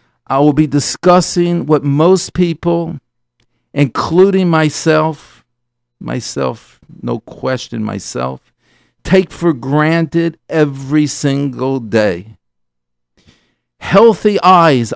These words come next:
eyesight, having and maintaining throughout life healthy eyes. Every day, Birchas and Birchas HaShachar, we make a bracha.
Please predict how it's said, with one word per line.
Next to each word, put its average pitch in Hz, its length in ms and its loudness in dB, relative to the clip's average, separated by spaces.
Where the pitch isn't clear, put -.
eyesight, 165 680 0
having 185 720 2
and 135 180 0
maintaining 160 800 -2
throughout 143 580 -4
life 139 440 -2
healthy 135 540 -6
eyes. 120 640 -8
Every 190 300 2
day, 180 520 2
Birchas 151 480 0
and 143 160 0
Birchas 156 380 0
HaShachar, 147 800 -4
we 135 100 -6
make 139 240 -6
a 135 60 0
bracha. 147 800 -2